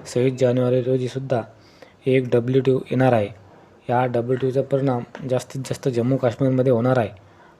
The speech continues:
आणि या डब्ल्यूटीमुळेच जम्मू काश्मीरमध्ये मोठ्या प्रमाणात बर्फबारी होण्याची दाट शक्यता आहे. एकूणच ए-, एकूणच या डब्ल्यूटीचा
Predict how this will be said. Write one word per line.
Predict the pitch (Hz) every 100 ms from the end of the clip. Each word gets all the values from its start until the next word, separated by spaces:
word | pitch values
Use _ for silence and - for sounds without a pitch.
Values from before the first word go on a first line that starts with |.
| -
आणि | 123 135 135 - - - - -
या | 131
डब्ल्यूटीमुळेच | 127 117 123 131 135 131 143 127 - - _ _
जम्मू | 120 123 131
काश्मीरमध्ये | 127 - 131 127 131 127 139 131
मोठ्या | 113 135
प्रमाणात | 127 127 127 135 139 - - - _
बर्फबारी | 120 120 135 127 127
होण्याची | 117 123 123 143 - - - _
दाट | 127 117 123
शक्यता | - 123 135 120
आहे. | 104 98 - - _ _ _ 127
एकूणच | 123 143 139 139 - _ -
ए-, | 127 131 - _ -
एकूणच | 143 139 139 135
या | 139 131
डब्ल्यूटीचा | 123 120 127 135 127 123